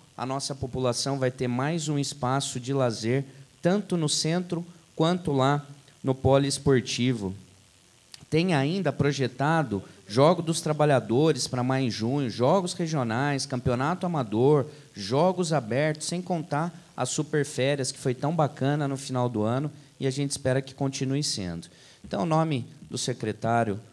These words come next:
Salvador Montoro, meu grande amigo, diretor João e diretor Ted, eu parabenizo absolutamente todos aqueles profissionais,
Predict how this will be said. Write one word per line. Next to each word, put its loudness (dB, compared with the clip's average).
Salvador 0
Montoro, 0
meu -8
grande -6
amigo, -4
diretor -2
João -4
e -6
diretor -6
Ted, -2
eu 0
parabenizo -2
absolutamente -4
todos 0
aqueles -2
profissionais, -6